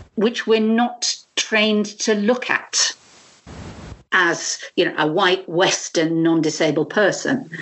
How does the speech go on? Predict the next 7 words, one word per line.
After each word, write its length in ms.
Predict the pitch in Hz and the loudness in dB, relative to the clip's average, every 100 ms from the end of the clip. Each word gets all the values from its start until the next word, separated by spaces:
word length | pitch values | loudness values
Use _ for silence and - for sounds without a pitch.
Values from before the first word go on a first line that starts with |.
| - - | -14 -4
for 140 | 151 | 0
a 120 | 151 | 2
woman, 540 | 165 180 147 - - - - - - - - | 4 4 0 -4 -12 -18 -20 -20 -18 -18 -6
for 100 | - | -2
example. 640 | 147 - 135 - - - - - - - - - - - - - - - | 0 2 0 0 -4 -4 -10 -20 -20 -20 -18 -16 -14 -14 -14 -10 -6 0
Um, 580 | 185 190 190 202 202 202 _ - - - - - - - - - - - - - - - - - - - - | 2 4 4 2 -2 -8 _ -6 -2 -2 -2 -2 -4 -8 -12 -18 -20 -20 -20 -16 -16 -16 -8 -2 0 -2 -2
I 800 | 214 226 233 240 240 233 233 | 0 4 4 2 2 0 -4